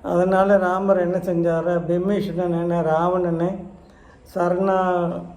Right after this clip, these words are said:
சரணாகதி கேட்டு வந்தா கூட அதை ஏற்பது தான் தர்மம்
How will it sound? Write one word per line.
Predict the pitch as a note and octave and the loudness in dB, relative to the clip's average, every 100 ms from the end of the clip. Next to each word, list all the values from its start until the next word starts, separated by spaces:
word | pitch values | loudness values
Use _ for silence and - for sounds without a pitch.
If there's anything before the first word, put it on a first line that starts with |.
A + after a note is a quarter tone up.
| - - | -20 -16
சரணாகதி | - F3 F3 F#3+ F3+ E3+ E3 | -4 -2 0 0 0 0 -2
கேட்டு | F3 E3+ E3+ | 2 2 4
வந்தா | E3 D3+ D#3+ D#3 | 0 0 0 0
கூட | D#3+ D#3 F#3 F#3+ - - - - - - | 0 -2 -2 -6 -14 -20 -20 -20 -18 -4
அதை | D#3 E3 D#3+ | 0 2 4
ஏற்பது | D#3+ F3 F3 F3+ E3 D#3+ | 4 4 2 2 2 2
தான் | E3+ D3+ | 0 2
தர்மம் | D3+ D3 D3+ C#3 | 2 2 0 -4